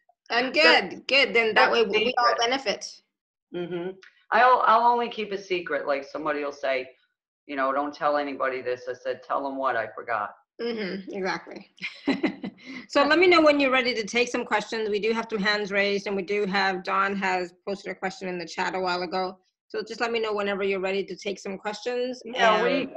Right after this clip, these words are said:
Speaker 2: you know, we can do that because that's why we're here, Alaire. We're here to,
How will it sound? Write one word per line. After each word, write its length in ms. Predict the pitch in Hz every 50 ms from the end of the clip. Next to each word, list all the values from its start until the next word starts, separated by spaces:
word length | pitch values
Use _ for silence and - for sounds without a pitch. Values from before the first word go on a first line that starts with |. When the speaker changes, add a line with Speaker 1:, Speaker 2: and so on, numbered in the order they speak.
| - -
Speaker 2:
you 80 | 240 233
know, 180 | 220 208 -
we 120 | 403 - 240
can 240 | 240 277 269 254
do 220 | - 196 208 214 220
that 300 | 196 185 180 170 170 165
because 420 | 175 180 - - 180 170 170 170 - - - - - - - - -
that's 260 | 190 208 208 - -
why 160 | 226 220 214
we're 220 | 190 196 190 190
here, 200 | - 180 185 185 180 160
Alaire. 400 | 160 156 143 139 135 131 135 139
We're 140 | 165 170
here 280 | 165 165 190 185 185 180
to, 260 | 165 151 139 139 -